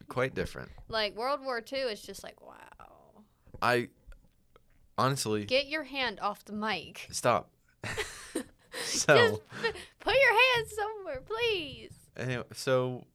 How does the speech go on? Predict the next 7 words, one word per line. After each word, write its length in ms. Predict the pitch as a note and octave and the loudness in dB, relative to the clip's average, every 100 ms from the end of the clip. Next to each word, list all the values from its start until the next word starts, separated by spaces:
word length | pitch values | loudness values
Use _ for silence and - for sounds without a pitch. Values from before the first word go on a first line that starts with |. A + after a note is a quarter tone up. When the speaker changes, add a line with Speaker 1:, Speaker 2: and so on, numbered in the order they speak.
| _ _ _ - - - - _ _ _ _ _ _ _ _ _ _ _ _ _ _ _ _ _ _ _ | _ _ _ -20 -20 -20 -20 _ _ _ _ _ _ _ _ _ _ _ _ _ _ _ _ _ _ _
Speaker 1:
so 320 | - - A#2 - | -8 -6 -4 -6
you 160 | A2+ | -8
remember, 260 | A#2 A#2 A2 | -6 -6 -6
like, 180 | F#2+ E2+ | -6 -8
the 100 | E2+ | -10
Civil 260 | F2 F2 | -8 -8
War? 220 | F2+ G2+ | -6 -8